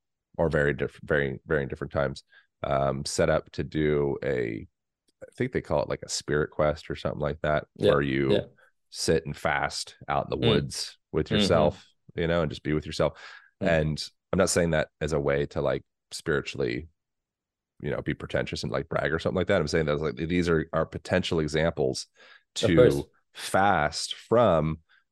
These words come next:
Speaker 1: the, that kind of dopaminergic
Speaker 2: Yeah, totally. Yeah,
Speaker 1: association
Speaker 2: I
Speaker 1: that you have to, like, "I need to look at my phone. I need to,
Speaker 2: Yeah.
Speaker 1: I, I need that stimulation." And, and
Speaker 2: Yeah.
Speaker 1: typically what happens with that is it usually takes,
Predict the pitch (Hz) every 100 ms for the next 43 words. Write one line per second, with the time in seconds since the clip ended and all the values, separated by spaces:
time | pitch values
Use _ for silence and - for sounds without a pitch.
0 | _ 78 87 82 80 78 - 80 - -
1 | 92 78 - 82 80 78 80 82 80 76
2 | - - - 101 98 90 - - 92 -
3 | 87 - 95 113 87 123 82 76 82 82
4 | 80 76 82 82 85 82 80 - 80 -
5 | 67 - _ 67 80 82 85 85 85 82
6 | 90 90 101 104 90 85 - 92 76 71
7 | 76 78 - 57 82 - 82 82 - -
8 | - 92 87 82 80 82 85 78 78 71
9 | 71 73 76 87 85 85 76 - 78 69
10 | -